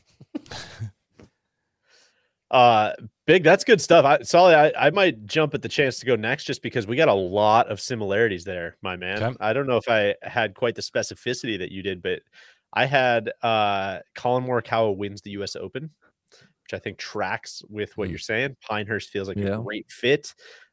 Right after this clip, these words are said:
Speaker 2: Uh, I think he's s-, quietly, like, playing really good golf,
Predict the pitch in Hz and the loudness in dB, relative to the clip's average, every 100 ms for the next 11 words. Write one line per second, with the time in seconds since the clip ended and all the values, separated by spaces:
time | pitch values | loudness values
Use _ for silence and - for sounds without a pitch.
0 | - 110 104 101 - 110 - 113 - 101 | -4 -2 0 -2 -4 -6 -6 -8 -8 -14
1 | - _ _ _ - - - - - 113 | -14 _ _ _ -16 -10 -10 -8 0 2
2 | 123 123 123 110 - - 107 101 98 95 | 2 0 -2 -2 -6 -8 -8 -6 -6 -8
3 | 85 107 120 135 - - | -4 4 4 4 0 -20